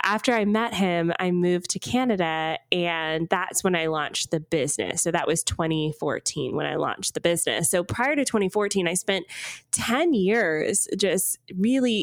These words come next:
in the internet culture. I love hanging out online. My closest relationships are almost always built online. Um, so for me, um, turning that into an, a business,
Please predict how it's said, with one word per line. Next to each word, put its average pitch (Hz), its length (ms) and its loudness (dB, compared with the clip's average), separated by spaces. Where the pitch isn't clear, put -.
in 180 240 4
the 175 60 0
internet 170 380 0
culture. 165 540 0
I 170 120 2
love 165 320 0
hanging 170 240 2
out 160 120 0
online. 202 680 0
My 165 200 0
closest 170 440 0
relationships 175 880 0
are 160 360 0
almost 202 340 2
always 165 480 0
built 180 240 0
online. 220 600 0
Um, 185 400 0
so 240 220 2
for 240 180 0
me, 240 640 2
um, 196 140 0
turning 240 360 2
that 220 140 2
into 196 240 2
an, 175 280 0
a 180 120 0
business, 180 800 2